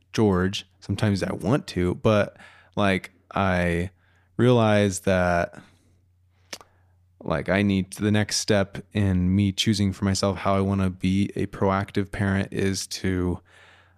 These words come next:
like, predetermine how I want to respond in that situation. So when it happens and I get super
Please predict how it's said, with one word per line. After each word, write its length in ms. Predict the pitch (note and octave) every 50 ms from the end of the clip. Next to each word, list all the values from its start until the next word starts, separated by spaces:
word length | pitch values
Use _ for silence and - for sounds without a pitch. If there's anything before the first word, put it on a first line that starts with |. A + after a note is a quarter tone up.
| _ _
like, 300 | - F2+ F2+ E2+ - - - _ _ _ _ _ _ _ _ -
predetermine 840 | - - C#3 C#3+ C3 B2+ - - A#2 B2+ B2+ B2+ A#2+ A2+ G#2+ G#2+ G#2
how 300 | G2 - - G#2 G#2 A2
I 100 | A2 A2+
want 280 | A2 A2 A2+ A2 G2 -
to 120 | - A#2
respond 480 | A2+ A2+ G#2+ - - A#2 A2+ A#2 A#2 A#2
in 60 | A2+
that 140 | A2+ A2 G#2+
situation. 640 | - - A2+ - A#2 A#2 A#2 A2+ G#2+ - A#2 A2+ A2
So 160 | - - G#2+
when 120 | G#2 G2+
it 80 | G2 F#2+
happens 580 | - D3+ F3 F3 - D3 C#3 C#3 C#3+ C3+ -
and 100 | A2+ G#2+
I 80 | G2+ G2+
get 240 | G2 G#2+ G#2+ G2+ -
super 1300 | - - - - - B2+ A#2+ - C3 C3 C3+ C3+ C#3 C#3+ C#3+ D3 D3 D3 D3 D3+ D3+ D3+ D3+ D3+ D#3 D3+